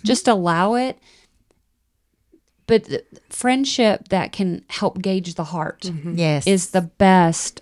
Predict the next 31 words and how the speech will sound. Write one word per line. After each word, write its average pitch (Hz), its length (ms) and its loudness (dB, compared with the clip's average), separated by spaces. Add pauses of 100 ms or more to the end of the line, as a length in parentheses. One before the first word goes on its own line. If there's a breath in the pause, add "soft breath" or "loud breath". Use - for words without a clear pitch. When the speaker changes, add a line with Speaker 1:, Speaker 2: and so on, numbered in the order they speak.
Speaker 1:
friendship. - 600 -4 (300)
Speaker 3:
Absolutely. 160 420 -4
Speaker 1:
Because 196 320 2
you 208 100 0
know, 196 460 6 (240)
I, - 80 -10 (260)
I 185 160 2
have 180 240 0
your 185 100 2
best 170 280 -2
interest 160 420 -4
at - 80 -14
heart. - 400 -4
And 185 180 0
I, 165 200 0
I 180 100 0
really 185 640 4
do 175 240 2
care 170 240 -2
about 147 180 -4
your 165 100 -8
heart. - 400 -6 (320 loud breath)
Speaker 3:
Mm-hmm. 135 140 -6
Speaker 1:
Not - 180 2
so 262 100 0
much 240 200 4
about - 180 4
what - 140 2
you 190 100 4
look 175 220 0
like, 151 400 -2